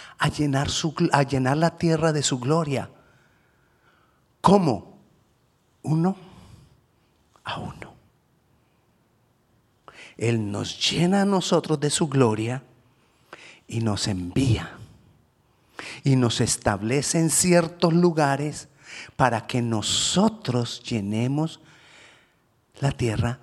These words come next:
de su gloria, hagamos su labor. ¿Y dónde te estableció Dios? Allí donde tú estás,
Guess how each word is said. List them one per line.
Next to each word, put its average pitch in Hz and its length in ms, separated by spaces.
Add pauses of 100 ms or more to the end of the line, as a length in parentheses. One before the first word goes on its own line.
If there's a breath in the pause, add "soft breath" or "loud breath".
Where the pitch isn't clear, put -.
de 127 140
su 139 180
gloria, 156 420
hagamos 127 580
su - 360
labor. 151 440 (3250 loud breath)
¿Y 123 120
dónde 160 360
te 180 120
estableció 127 680
Dios? 196 360
Allí 117 300
donde 165 240
tú - 120
estás, - 380